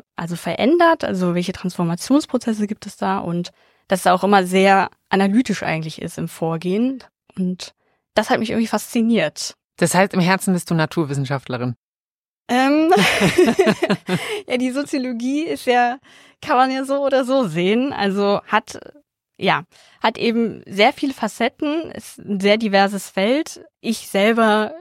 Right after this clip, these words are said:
Speaker 1: würde sagen, ja, mich interessiert schon eher der statistische Part.
Speaker 2: Mhm.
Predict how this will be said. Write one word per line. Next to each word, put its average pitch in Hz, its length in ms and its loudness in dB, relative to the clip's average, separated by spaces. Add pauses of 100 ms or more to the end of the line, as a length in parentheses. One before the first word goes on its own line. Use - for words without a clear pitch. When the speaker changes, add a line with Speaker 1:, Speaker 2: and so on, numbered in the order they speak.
(140)
Speaker 1:
würde 208 340 -2
sagen, 196 500 -2 (260)
ja, 185 280 2
mich 226 220 -6
interessiert 226 540 -8
schon 220 260 0
eher 202 280 2
der 196 140 0
statistische 254 640 -6
Part. 247 460 4
Speaker 2:
Mhm. 151 300 0